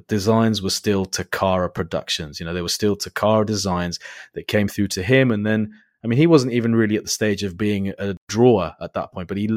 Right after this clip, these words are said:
he loves drawing so much and is an artist in that way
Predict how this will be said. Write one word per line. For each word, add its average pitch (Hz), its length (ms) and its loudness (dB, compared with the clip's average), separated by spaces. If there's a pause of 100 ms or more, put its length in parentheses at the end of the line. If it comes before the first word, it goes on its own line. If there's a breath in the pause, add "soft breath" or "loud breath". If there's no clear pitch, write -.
he 117 100 2
loves 120 320 2
drawing 104 320 0
so 101 220 -4
much 104 200 -6
and 101 80 -6
is 95 120 -8
an 101 100 -4
artist 107 440 -4
in 98 80 -6
that 85 160 -8
way 85 280 -6